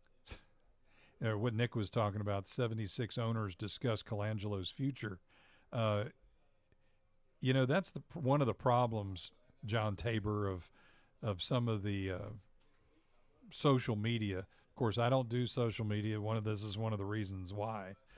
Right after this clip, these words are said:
Uh, you know, I had a fake account done on me that was, uh, putting things out there, uh, that I would never put out there, and I had to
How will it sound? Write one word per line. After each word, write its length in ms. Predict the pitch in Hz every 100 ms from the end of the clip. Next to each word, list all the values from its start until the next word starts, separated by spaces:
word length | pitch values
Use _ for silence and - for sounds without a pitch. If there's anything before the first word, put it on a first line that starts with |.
| - - -
Uh, 320 | 110 101 95 90 _ _ _ -
you 100 | 101
know, 160 | 98 95
I 160 | 113
had 180 | 110 107
a 40 |
fake 320 | 95 120 117 104
account 480 | - 123 117 107 - _ _ - - _ _ -
done 220 | 117 120
on 240 | 110 101 101
me 300 | 123 117 110
that 200 | 107 104
was, 320 | 98 85 -
uh, 220 | 101 87 87 _ - -
putting 240 | - 135 117
things 360 | - 113 98 107
out 240 | 104 101
there, 420 | 113 104 104 110 _ - _ _
uh, 280 | 101 95 92 110 104
that 220 | 107 95 - - _ _
I 160 | 110 117
would 220 | 110 92
never 260 | 113 143 117
put 220 | - 117
out 240 | 95 85 -
there, 300 | 87 87 - - _ _ -
and 240 | 98 95 90
I 120 | 101
had 200 | 110 101
to 200 | 92